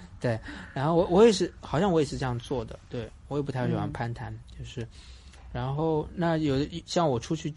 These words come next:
Speaker 1: 呃，接，接我的那个来访者的时候，如果他，他，他先，因为我戴着手杖嘛，戴着手杖，我出去也还比较明显嘛，然后他就说，“哎，周老师。”啊，我就，我，他先叫我了，那我就不会叫他名字了，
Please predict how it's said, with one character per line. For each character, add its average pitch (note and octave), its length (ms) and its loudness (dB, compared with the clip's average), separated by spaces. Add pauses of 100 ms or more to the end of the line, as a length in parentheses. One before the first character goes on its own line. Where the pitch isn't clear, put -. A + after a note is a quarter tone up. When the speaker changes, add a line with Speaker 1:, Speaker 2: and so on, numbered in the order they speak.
(340)
Speaker 1:
呃， B2 280 0
接， D3 440 2 (300)
接 D#3+ 120 0
我 C#3 140 4
的 A#2+ 260 0
那 B2 80 -2
个 A#2+ 140 -2
来 A#2 140 -2
访 C3 120 0
者 A#2 140 -4
的 G#2 80 -6
时 - 160 -8
候， B2 260 0 (320)
如 E3+ 120 4
果 F3 100 6
他， G3 320 6
他， - 360 4
他 C4+ 220 4
先， C#4 200 0 (100)
因 G3+ 100 2
为 - 0 -
我 F3+ 120 6
戴 D#3 160 4
着 F3+ 60 4
手 A2 180 -2
杖 D#3+ 200 2
嘛， A2+ 280 -2
戴 C#3 80 -2
着 D3 60 0
手 A2+ 120 -2
杖， A#2+ 160 -4
我 B2+ 160 -2
出 - 240 -6
去 D#3 120 0
也 A#2+ 60 2
还 A2+ 80 -2
比 C3 100 -8
较 A#2+ 100 0
明 A#2 180 -4
显 - 180 -4
嘛， G2+ 120 -10
然 A2 80 -6
后 A2+ 60 -4
他 A#2 120 -4
就 A#2+ 140 -4
说 B2 160 -8
，“哎， F3 100 0
周 G3+ 120 0
老 F3 100 4
师。” B2+ 260 -4 (380)
啊， C#3+ 220 -2
我 B2+ 120 -4
就， A#2+ 120 -6 (140)
我， C#3+ 120 -6 (120)
他 A3+ 260 6
先 G3+ 180 4
叫 G#3 200 4
我 G#2 160 0
了， G#2+ 100 -4
那 E3+ 100 -2
我 C3 140 0
就 D3 80 -8
不 D3 80 -6
会 G3+ 80 2
叫 G3+ 100 -2
他 C#3+ 80 -2
名 G2+ 200 -4
字 G#2+ 200 -8
了， G#2 160 -8